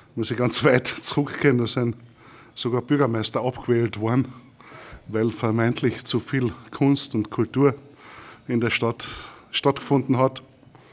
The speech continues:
Äh, Fakt ist, dass wir seit, äh, dem Jahr neunzehnhunderteinundneunzig, äh, uns ein Leitbild gegeben haben. Und dieses Leitbild hat einfach ausgeschaut,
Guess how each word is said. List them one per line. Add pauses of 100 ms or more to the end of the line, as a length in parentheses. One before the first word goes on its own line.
(760)
Äh,
Fakt
ist,
dass
wir (1400)
seit,
äh,
dem
Jahr
neunzehnhunderteinundneunzig, (920)
äh, (1040)
uns
ein
Leitbild
gegeben
haben. (880)
Und
dieses
Leitbild (360)
hat
einfach
ausgeschaut,